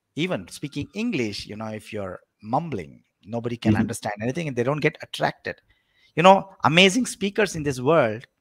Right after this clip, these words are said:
Speaker 1: they have clarity and they have clarity of thoughts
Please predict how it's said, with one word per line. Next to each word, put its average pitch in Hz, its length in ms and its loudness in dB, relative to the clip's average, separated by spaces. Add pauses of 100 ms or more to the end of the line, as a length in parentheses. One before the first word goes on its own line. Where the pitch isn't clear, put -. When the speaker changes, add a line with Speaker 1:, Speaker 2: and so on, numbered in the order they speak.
(440)
Speaker 1:
they 147 100 0
have 233 380 2
clarity 180 760 2 (640)
and 139 180 -4
they 139 60 2
have 160 260 -2
clarity 151 400 0
of 135 140 -2
thoughts - 580 -4